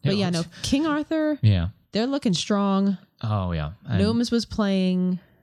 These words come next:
Speaker 1: Like Nooms. <laughs>
Speaker 2: like Nooms does.
Speaker 1: Yeah.
Speaker 2: Khan was playing fantastic.
Speaker 1: Mm-hmm.
Speaker 2: I mean, it was only, um, a couple of misses in round one for him. And,
Speaker 1: Mm-hmm.
Speaker 2: you know, round two, yeah, maybe you just
Speaker 1: Yeah,
Speaker 2: need to brush
Speaker 1: and
Speaker 2: up on Harry Potter.
Speaker 1: Yeah, and like we said, the, uh,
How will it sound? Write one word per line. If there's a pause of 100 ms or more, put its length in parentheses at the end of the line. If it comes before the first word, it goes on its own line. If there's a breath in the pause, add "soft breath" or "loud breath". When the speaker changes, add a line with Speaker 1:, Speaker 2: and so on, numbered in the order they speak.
(140)
Speaker 1:
Like
Nooms.
<laughs>
Speaker 2:
like
Nooms
does.
Speaker 1:
Yeah.
Speaker 2:
Khan
was
playing
fantastic.
Speaker 1:
Mm-hmm.
Speaker 2:
I
mean,
it
was
only, (440 soft breath)
um, (100)
a
couple
of
misses
in
round
one
for
him.
And,
Speaker 1:
Mm-hmm. (600 loud breath)
Speaker 2:
you
know,
round
two,
yeah,
maybe
you
just
Speaker 1:
Yeah,
Speaker 2:
need
to
brush
Speaker 1:
and
Speaker 2:
up
on
Harry
Potter.
Speaker 1:
Yeah,
and
like
we
said,
the,
uh,